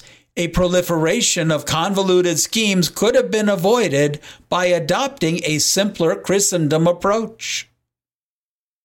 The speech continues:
The quest to rediscover a solution becomes a fool's errand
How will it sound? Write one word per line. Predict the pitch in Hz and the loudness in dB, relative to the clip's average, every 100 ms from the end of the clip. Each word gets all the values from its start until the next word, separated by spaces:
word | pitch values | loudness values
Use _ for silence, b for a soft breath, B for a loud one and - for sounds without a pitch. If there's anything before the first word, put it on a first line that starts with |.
| _ | _
The | 180 170 | -2 -2
quest | - 127 131 - | 0 0 0 0
to | 185 | 0
rediscover | 165 185 196 214 - 151 151 170 170 | 2 0 0 -2 0 -2 0 0 2
a | 170 | 2
solution | 165 185 185 185 240 202 160 151 165 | 0 0 0 2 2 2 0 0 2
becomes | 170 156 185 185 165 | 0 0 0 0 -2
a | 156 151 | -2 -4
fool's | - 226 233 226 220 214 - | -2 0 2 2 2 0 -2
errand | 214 190 143 110 107 98 | 0 0 0 -2 -4 -6